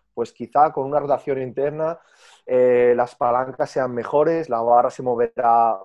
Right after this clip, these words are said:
más, eh, eh, oblicua y podamos, eh, pues mejorar este movimiento".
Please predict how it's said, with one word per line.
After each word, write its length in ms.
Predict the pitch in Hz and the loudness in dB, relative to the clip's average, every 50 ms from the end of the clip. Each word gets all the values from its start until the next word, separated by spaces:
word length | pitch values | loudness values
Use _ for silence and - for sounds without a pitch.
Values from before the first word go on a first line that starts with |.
| _ _ _ | _ _ _
más, 400 | 113 117 117 120 117 117 - - | -20 -10 -6 -6 -6 -6 -6 -6
eh, 340 | 117 113 113 110 110 107 - 107 | -6 -6 -4 -6 -6 -8 -8 -6
eh, 100 | 113 107 | -6 -6
oblicua 680 | 104 110 131 143 139 143 160 156 156 156 160 156 156 - _ _ _ - | -4 -4 -4 -6 -4 0 2 4 6 6 4 2 -2 -10 _ _ _ -10
y 160 | 135 135 135 | -6 -6 -6
podamos, 560 | 131 131 120 117 120 123 127 127 123 120 - | -4 -2 0 0 2 2 2 0 -2 -2 -2
eh, 480 | 127 120 117 117 117 117 117 113 117 110 | 0 0 2 2 4 2 2 2 0 -2
pues 180 | - 113 - - | -4 -8 -8 -8
mejorar 480 | 113 113 104 - 110 107 113 120 127 131 | -14 -14 -12 -8 -4 -2 0 0 0 0
este 160 | 127 - 123 | -4 -10 -14
movimiento". 640 | 110 107 104 104 107 104 95 95 98 - 80 _ | -14 -12 -14 -12 -12 -12 -14 -14 -16 -18 -20 _